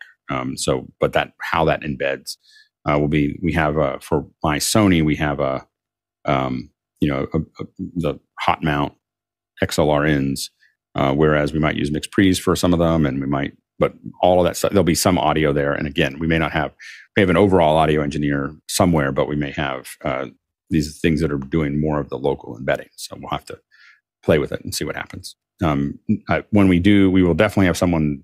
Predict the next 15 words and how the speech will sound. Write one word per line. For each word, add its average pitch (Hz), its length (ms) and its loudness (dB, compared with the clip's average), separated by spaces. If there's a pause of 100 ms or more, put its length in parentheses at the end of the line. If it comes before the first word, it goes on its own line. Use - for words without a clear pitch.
(120)
focused - 360 0
on 73 120 0
that 71 240 -4
when 76 100 -6
we 73 80 -2
do 71 120 -4
the 73 120 -10
H - 140 -12
D - 140 -14
R - 100 -14 (600)
and, 67 240 0
uh, 65 120 0
five 69 240 -2
dot 65 160 -4
one. 60 320 -8